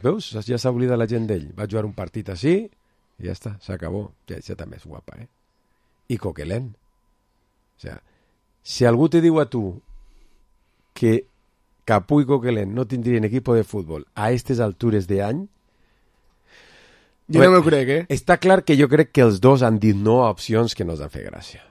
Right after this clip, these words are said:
Speaker 1: O sea, no me crec que no tinguin ofertes d'Aràbia d'anar a jugar allà, ni Capuy ni Coquelin. Però, tia, per més mal que estigueren,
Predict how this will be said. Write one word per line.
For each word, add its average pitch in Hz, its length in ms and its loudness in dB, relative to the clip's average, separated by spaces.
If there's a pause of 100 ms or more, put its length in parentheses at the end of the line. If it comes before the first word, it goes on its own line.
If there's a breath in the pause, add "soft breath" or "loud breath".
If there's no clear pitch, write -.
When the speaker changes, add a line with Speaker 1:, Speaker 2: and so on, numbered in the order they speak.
Speaker 1:
O - 20 -20
sea, - 160 -16
no 113 140 4
me 113 160 4
crec 113 220 2
que 113 40 0
no 104 140 -2
tinguin 95 160 -6
ofertes 87 320 -8
d'Aràbia 92 480 -4
d'anar 87 180 -8
a 85 60 -10
jugar 82 220 -10
allà, 85 240 -12 (180)
ni 92 100 -12
Capuy 90 300 -8
ni 85 80 -8
Coquelin. 57 400 -14 (500)
Però, 127 280 6 (840)
tia, 90 140 -12 (960)
per 92 160 -10
més 95 240 -6
mal 104 240 -2
que 107 80 -4
estigueren, 107 500 -2